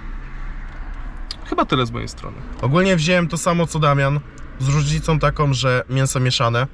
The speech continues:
Speaker 2: czyli dopłaciłem za to dwa złote, mi kebab kosztował trzydzieści cztery. Mięso pisze, że robią sami i mi się wydaje, że to faktycznie jest właśnie jakieś kraftowe mięso, bo to nie była kula mocy.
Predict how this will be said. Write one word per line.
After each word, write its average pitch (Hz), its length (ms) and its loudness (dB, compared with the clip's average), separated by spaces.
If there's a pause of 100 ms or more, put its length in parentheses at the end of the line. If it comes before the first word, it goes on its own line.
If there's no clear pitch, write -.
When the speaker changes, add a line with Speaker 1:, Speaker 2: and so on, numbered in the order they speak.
(420)
Speaker 2:
czyli 127 160 0
dopłaciłem 123 480 2
za 123 80 -2
to 120 120 -2
dwa 120 180 2
złote, 113 440 0 (220)
mi 113 140 -4
kebab 113 280 -2
kosztował 113 280 -6
trzydzieści 120 300 -4
cztery. 123 380 0 (400)
Mięso 160 640 4 (180)
pisze, 165 280 4
że 151 180 4
robią 147 280 4
sami 120 500 0
i 131 40 0
mi 131 80 2
się - 140 0
wydaje, 131 280 4
że - 80 -4
to 135 80 -4
faktycznie - 420 -4
jest 117 120 0
właśnie 120 220 -2
jakieś 117 200 -4
kraftowe 120 420 0
mięso, 113 300 0
bo 117 100 -4
to 156 100 0
nie 135 120 4
była 110 180 2
kula 107 260 0
mocy. 104 360 -4